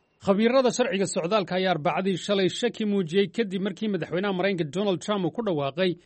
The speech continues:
in Maraykanku u bilaabi doono iibinta kaadh dhinaca socdaalka oo lagu magacaabo kaadhka dalku galka ee dahabiga ah, kaasi oo lagu iibsanayo shan milyan oo dollar. Kaadhkani waxa uu oggolaanayaa dadka ajaanibta ah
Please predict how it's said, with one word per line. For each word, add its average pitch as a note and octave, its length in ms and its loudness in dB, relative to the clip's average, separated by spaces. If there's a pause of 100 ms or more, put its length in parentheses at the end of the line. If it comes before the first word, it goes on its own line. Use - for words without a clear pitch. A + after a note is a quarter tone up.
(300)
in C4+ 140 -2
Maraykanku B3 540 0
u A#3 120 -4
bilaabi G3 360 0
doono F3+ 260 2
iibinta F#3 420 -2
kaadh F#3+ 280 0
dhinaca E3+ 300 -2
socdaalka F3 480 -2
oo F#3+ 80 2
lagu F3+ 220 0
magacaabo D3+ 480 0 (540)
kaadhka A#3+ 420 0 (160)
dalku E3+ 420 -2
galka A3 340 -2 (120)
ee G3+ 160 0
dahabiga D3+ 580 0
ah, E3 140 -2 (420)
kaasi D#3+ 300 0 (100)
oo A#3+ 100 4
lagu B3 240 2
iibsanayo G3+ 520 2
shan G3+ 220 -2
milyan E3+ 300 2
oo D3 120 -2
dollar. C#3 340 0 (440)
Kaadhkani E3+ 400 0
waxa F#3 220 2
uu B3+ 140 4
oggolaanayaa G#3+ 460 2
dadka F#3+ 280 -2
ajaanibta D#3+ 540 0
ah F3+ 180 2